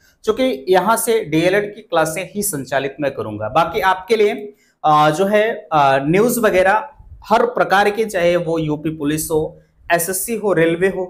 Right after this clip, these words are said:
किसी तरह की news अगर हो तो आपके लिए मैं provide करता हूं, ठीक है। तो अगर आप news के लिए जुड़ते हैं तो बिल्कुल आप जुड़ सकते हैं, आप डीएलएड कर रहे हैं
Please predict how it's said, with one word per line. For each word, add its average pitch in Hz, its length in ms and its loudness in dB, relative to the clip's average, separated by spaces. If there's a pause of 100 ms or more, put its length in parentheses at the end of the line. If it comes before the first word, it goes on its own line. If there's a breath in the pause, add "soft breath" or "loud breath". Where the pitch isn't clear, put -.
(100)
किसी 247 260 -2
तरह 196 240 0
की 196 140 -8
news 165 320 0
अगर 165 200 0
हो 175 420 -4 (340 soft breath)
तो 240 340 2
आपके 170 320 -2
लिए 180 140 0
मैं 202 180 -4
provide 135 420 0
करता 110 260 -8
हूं, 104 200 -14
ठीक 254 180 -2
है। 254 100 0
तो - 160 -12
अगर 170 160 2
आप 180 240 -2
news 156 380 -6
के 202 60 -4
लिए 190 200 -2
जुड़ते 165 320 -6
हैं 208 160 -6
तो 165 60 -18
बिल्कुल 135 280 -6
आप 156 180 -2
जुड़ 165 120 -4
सकते - 300 -16
हैं, 240 80 -4
आप 240 200 0
डीएलएड 151 380 0
कर 180 120 2
रहे 185 100 2
हैं 190 220 -12